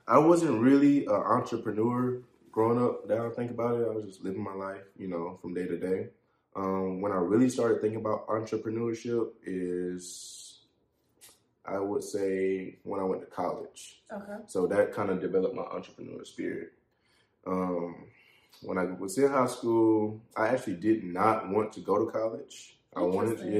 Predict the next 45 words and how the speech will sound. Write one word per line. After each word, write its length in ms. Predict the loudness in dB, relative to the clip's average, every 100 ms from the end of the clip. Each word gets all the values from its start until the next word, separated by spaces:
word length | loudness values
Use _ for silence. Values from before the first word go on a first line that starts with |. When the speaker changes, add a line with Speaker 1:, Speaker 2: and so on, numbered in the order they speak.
| 2
Speaker 1:
yeah, 100 | 0
I 60 | -2
didn't 180 | -2 0
wanna 160 | 0
go 120 | 0 -2
to 60 | -2
college. 400 | -2 -2 -8 -10
Speaker 2:
Why 160 | -8
not? 320 | -6 -6 -8 -12 _ _ _ _ _ _ _ -20 _ _ _ -10
Speaker 1:
Who 60 | -6
want, 260 | -2 -4 -6 -18 -10
who 80 | -6
wanted 280 | -4 -4 -4
to 40 |
do 80 | -4
some 140 | -4
more 120 | -8 -6
schoolwork? 640 | -4 -2 0 0 -2 -8 _ -6
Speaker 2:
I 140 | -4 -4
definitely 400 | -4 -6 -4 -4
want 160 | -4
to 60 | -4
go 80 | -6
to 80 | -6
college, 360 | -6 -6 -8 -14 _
but 180 | -2 2
not 140 | 4 4
necessarily 320 | 2 -2 -4
for 60 | -6
the 40 |
schoolwork, 440 | -8 -6 -4 -4 -6
for 60 |
the 80 | -8
experience. 420 | -10 -14 -12 -12 -14 -12 -4
Speaker 1:
I 220 | 0 0
didn't. 540 | -2 -8 -12 -14 -10 0
I 60 | 2
was 200 | 2 -2
like, 280 | -6 -6 -2
"Who 100 | 0
wanna 200 | 0 -2
do 120 | -2
some 140 | -4
more 140 | -6 -4
homework?" 680 | -2 -2 2 4 4 0